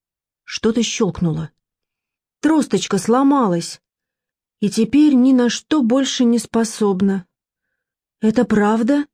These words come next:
спросила я у зонтика. «Да, правда», тут же откликнулся петух.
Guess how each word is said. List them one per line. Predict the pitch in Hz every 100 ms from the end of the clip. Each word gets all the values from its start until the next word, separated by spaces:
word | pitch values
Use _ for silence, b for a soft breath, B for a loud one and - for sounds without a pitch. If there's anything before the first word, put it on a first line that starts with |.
| _ _ _ _
спросила | - - 220 220 233
я | 220 214 214
у |
зонтика. | 214 202 214 208 202 202 202 _ _ _ _ _ _ _ _ _
«Да, | 170 175 170 180
правда», | 208 175 175 170 170 247 285 _ _ _ _
тут | 220 185
же | 226
откликнулся | 220 233 226 220 214 202
петух. | 220 214 220 - -